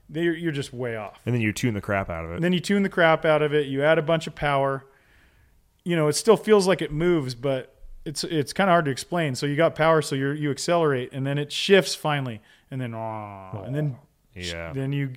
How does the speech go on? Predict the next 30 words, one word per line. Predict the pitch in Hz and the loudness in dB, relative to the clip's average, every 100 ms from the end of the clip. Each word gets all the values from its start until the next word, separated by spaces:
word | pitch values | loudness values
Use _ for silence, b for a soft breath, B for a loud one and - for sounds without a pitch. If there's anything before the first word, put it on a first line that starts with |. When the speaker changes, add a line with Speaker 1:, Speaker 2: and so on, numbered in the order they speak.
| 127 | -10
Speaker 1:
downshift | 127 131 147 175 165 | -6 -4 -4 -4 -6
again, | 165 156 175 151 127 | -8 -6 -4 -4 -4
and, | 120 110 B B B B B B B | -10 -10 B B B B B B B
you | 139 | -2
know, | 139 | -2
it's, | 127 - _ _ _ - | -4 -10 _ _ _ -10
it, | 160 113 - | -10 -10 -10
it | 165 127 - _ _ 135 | -6 -6 -8 _ _ 2
doesn't | 160 175 151 | 4 4 0
feel | - 180 170 | 0 2 4
right | 143 135 | 2 0
to | - | -4
drive, | 113 131 143 147 139 | -6 0 4 4 2
but | 127 131 | -2 -2
also | 131 - 135 131 | -2 -2 -4 -4
it's | 123 135 | -6 -8
not | 123 120 | -10 -8
good | 131 113 | -8 -8
for | 120 | -8
fuel | 135 131 | -4 -4
economy. | 127 127 123 120 120 120 | -4 -6 -6 -6 -6 -8
It's | 107 | -8
not | 117 104 | -10 -10
good | 110 | -10
for | 98 | -10
your | 110 | -10
transmission, | 101 123 113 107 117 117 - 113 113 110 104 - | -10 -10 -10 -10 -10 -10 -10 -10 -8 -10 -12 -14
everything | 117 107 - 104 | -14 -14 -14 -14
else | 101 98 - | -14 -14 -16
too. | - 101 | -16 -20